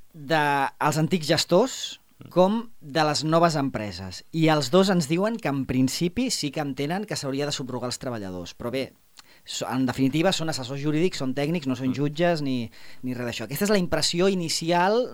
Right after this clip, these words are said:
Speaker 1: no?, que tenen. Ja veurem. Però després, clar, ens trobem amb situacions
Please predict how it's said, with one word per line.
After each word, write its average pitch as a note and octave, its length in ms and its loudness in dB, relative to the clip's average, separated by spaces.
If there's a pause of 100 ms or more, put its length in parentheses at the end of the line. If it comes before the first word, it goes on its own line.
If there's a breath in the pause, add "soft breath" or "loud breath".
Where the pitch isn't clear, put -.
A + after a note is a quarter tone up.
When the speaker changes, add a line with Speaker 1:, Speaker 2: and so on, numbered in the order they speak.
Speaker 1:
no?, F3+ 220 -6
que F3+ 100 -4
tenen. G#2 400 -6 (460 soft breath)
Ja A#2 120 -6
veurem. G#2 300 -4 (340 loud breath)
Però C3+ 140 -4
després, F#3+ 220 0
clar, F#3+ 360 -2
ens - 140 -8
trobem D3 240 -2
amb F3 120 -2
situacions F#3 760 0